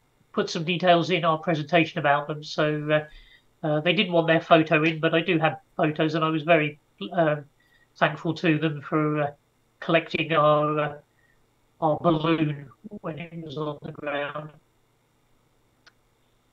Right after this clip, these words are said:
So, uh, we felt that we, uh, we should do it again. So here's some more pictures. These are just the highlights. Uh, this is, um, you can see the, the sun. We did it later in the day, the sun shining off some water there, uh,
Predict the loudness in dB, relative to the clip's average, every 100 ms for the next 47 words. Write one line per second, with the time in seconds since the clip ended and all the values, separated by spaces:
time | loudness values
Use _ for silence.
0 | _ _ _ _ _ _ _ _ -20 _
1 | _ -2 2 4 4 4 4 6 4 2
2 | -4 -10 -18 _ _ _ _ _ -10 -4
3 | -2 6 6 6 2 -2 -2 2 4 4
4 | 2 0 2 4 4 4 0 -2 4 4
5 | 2 -6 -4 -4 -2 0 0 0 -4 -4
6 | -8 -6 -4 -2 -2 -2 2 4 6 4
7 | 2 -2 -18 -20 _ _ 2 4 4 0
8 | -4 -4 -4 -4 -6 2 2 2 -4 -16
9 | _ -20 -6 -6 -6 -6 -4 -2 -2 -2
10 | -4 -4 2 2 2 0 0 0 2 2
11 | 0 -8 2 4 4 0 0 0 -2 0
12 | 2 2 2 0 -2 0 0 0 0 2
13 | 0 -2